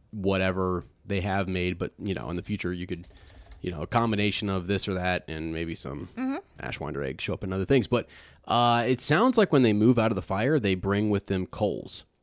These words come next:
Speaker 1: you know, coals for, or embers or,
Speaker 2: Mm-hmm.
Speaker 1: or, like, you know, like, like the, uh, whatever bits, right? They bring 'em out and they're still glowing hot red.
Speaker 2: Mm-hmm.
Speaker 1: And that's, it, I guess if you just saw it from a Muggle perspective,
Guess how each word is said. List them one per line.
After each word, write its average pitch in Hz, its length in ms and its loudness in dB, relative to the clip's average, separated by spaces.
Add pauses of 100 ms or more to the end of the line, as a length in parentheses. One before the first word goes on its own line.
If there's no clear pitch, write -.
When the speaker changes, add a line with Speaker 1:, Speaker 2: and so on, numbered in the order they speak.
(160)
Speaker 1:
you 98 80 -2
know, 101 260 -2
coals 113 420 2
for, 107 220 -2
or 95 180 2
embers 98 520 4
or, 95 60 2
Speaker 2:
Mm-hmm. 214 580 -2
Speaker 1:
or, - 40 0
like, 101 140 0
you 101 60 4
know, 101 60 6
like, 98 160 2
like 92 180 -2
the, 98 260 2
uh, 87 280 2
whatever 87 280 0
bits, - 500 -6
right? 95 160 -2
They 95 80 -6
bring 107 180 2
'em 101 100 4
out 98 260 2
and 95 160 -2
they're 90 120 0
still 110 200 -2
glowing 95 560 2
hot 107 300 0
red. 95 420 0 (160)
Speaker 2:
Mm-hmm. 226 320 0
Speaker 1:
And 85 120 -6
that's, - 560 -8 (240)
it, 92 120 -8 (200)
I 110 80 2
guess 123 180 2
if 104 80 -4
you 117 80 2
just 107 160 0
saw 110 180 6
it - 60 -4
from 110 120 2
a 98 60 4
Muggle 101 300 4
perspective, 90 680 -4